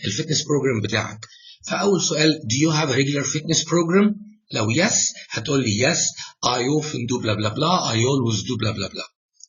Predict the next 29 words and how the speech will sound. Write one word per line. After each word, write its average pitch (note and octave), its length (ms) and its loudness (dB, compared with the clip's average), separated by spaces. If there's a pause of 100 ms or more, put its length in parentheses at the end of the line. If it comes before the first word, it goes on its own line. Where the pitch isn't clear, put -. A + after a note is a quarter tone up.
(160)
وعايزين F3+ 320 2
نعرف F3 280 -2
منك E3+ 240 -2
كمان C#3 200 0
how A2+ 400 2
often F3 200 -2
do E3+ 40 0
you F3 140 0
exercise؟ F3 560 0 (220)
فتقول D3+ 340 -2
لي C#3+ 120 0
I A#2 220 0
usually A2+ 680 2
do F#3 180 4
blah D#3+ 140 -2
blah D3 240 -4
blah A3 320 2
three F#3+ 340 0 (120)
times F3+ 220 2
a B2+ 60 0
week. A2 320 -2 (1120)
فمثلًا D3 520 -2 (360)
لو B2+ 120 2
سيادتك D3 340 -2
بتلعب A2 320 -2
كورة F#3+ 380 -2 (480)
مرتين C#3 300 -2
في D3 80 -6
الأسبوع، G2 460 -4